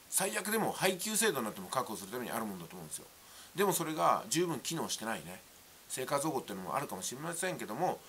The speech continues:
生活保護に対しても使うことが恥ずかしいっていう風潮を、制度を作った方が振りまいているっていうところがね、ちょっと考えすぎかもしれないんですけども、あるというね。うん、いろいろ感じちゃいますよね。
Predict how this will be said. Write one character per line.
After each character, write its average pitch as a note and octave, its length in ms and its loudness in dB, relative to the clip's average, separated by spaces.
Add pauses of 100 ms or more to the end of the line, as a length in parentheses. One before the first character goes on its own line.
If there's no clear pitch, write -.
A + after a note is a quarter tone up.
(160)
生 B2 180 -4
活 C#3 220 2
保 F3 80 6
護 C#3+ 120 -2
に B2+ 100 -4
対 D3+ 160 0
し D3+ 40 0
て - 80 -6
も F3 320 0
使 - 180 4
う - 60 8
こ F#3 120 0
と - 80 0
が F2+ 100 -2
恥 A2+ 160 -4
ず C3 40 -4
か E3+ 80 -2
し G#3 160 0
い - 20 -4
っ - 40 -6
て - 140 -8
い G#2 40 -2
う G2 40 -6
風 C3+ 200 -8
潮 D3+ 180 -2
を、 F#3+ 220 6 (140)
制 A3+ 220 2
度 E3+ 120 2
を C#3+ 80 -2
作 - 180 -4
っ - 20 -8
た - 180 -2
方 E3+ 240 6
が G#3+ 240 4 (220)
振 C#3+ 100 -4
り B2+ 60 -4
ま A#2 140 2
い G#2 60 -2
て G2+ 100 -4
い - 20 0
る G#2+ 60 -2
っ - 20 -8
て B2+ 140 -10
い F#2+ 40 -8
う - 20 -12
と G2+ 60 -8
こ F2 120 -6
ろ D#2+ 60 -4
が D2 100 -8
ね、 C3+ 160 -4 (180)
ち - 100 -6
ょ A#2+ 40 -6
っ G#2+ 40 -10
と - 60 -6
考 C3 60 2 (100)
え B2 40 2
す B2 120 0
ぎ A2+ 60 -6
か A2+ 60 -4
も F#2 60 -4
し E2 80 -10
れ D#2+ 80 -10
な D#2 140 -8
い D2+ 40 -12
ん D2+ 360 -12
で - 40 -10
す - 100 -6
け A#2+ 80 -10
ど C3+ 60 -6
も、 D#3 200 0
あ G2+ 60 -4
る F#2+ 60 -8
と - 100 -16
い - 20 -16
う - 160 -16
ね。 - 140 -14 (480)
う - 20 -8
ん、 F2+ 60 -10
い G2+ 80 -4
ろ G#2+ 80 -2
い G#2+ 40 -4
ろ G#2 60 -4
感 A#2 180 -4
じ A2+ 60 -2
ち C3 60 -2
ゃ A2+ 40 0
い F#2+ 40 -2
ま D#2+ 80 -8
す - 40 -8
よ F2 100 -12
ね。 C3+ 140 -8